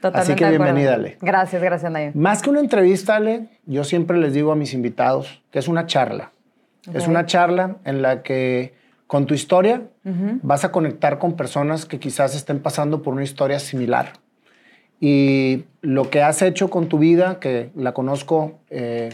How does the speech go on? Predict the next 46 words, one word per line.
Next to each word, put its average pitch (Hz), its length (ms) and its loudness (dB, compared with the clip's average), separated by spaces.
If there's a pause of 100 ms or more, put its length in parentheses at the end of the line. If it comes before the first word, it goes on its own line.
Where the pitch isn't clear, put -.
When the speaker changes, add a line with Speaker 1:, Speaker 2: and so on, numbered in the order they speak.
Speaker 2:
por 123 160 -4
la, 120 240 -2
la 127 120 -4
plática 143 340 -2
que 127 100 -6
tuvimos 139 360 -2
previa, 160 420 0 (540)
va 127 80 2
a - 20 0
inspirar 156 320 2
a 160 60 4
muchas 156 280 -2
personas 139 680 -4
a 127 80 -12
salir 120 340 0
adelante 170 640 2
y 131 100 -6
a 123 60 -4
conocer 127 520 -2
y 127 60 -6
a 120 60 -6
sacar 123 240 -4
adelante 127 520 -2
la 123 120 -6
situación 113 360 -8
por 113 100 -4
la 110 80 -6
que - 80 -20
están 113 200 -8
viviendo. 104 400 -10
Speaker 1:
Sí, - 140 -8
estoy 180 220 -8
segura. 165 320 -2 (280)
Estoy - 140 -20
segura. 170 120 -12
Speaker 2:
Platícame, 208 500 2
Ale, 233 400 2
porque 160 220 0
a - 20 4
mí 160 80 4
me 185 120 4
gusta 185 760 2
entrar 143 360 0
desde 151 220 -2
tu 135 140 -8
infancia. 123 600 -6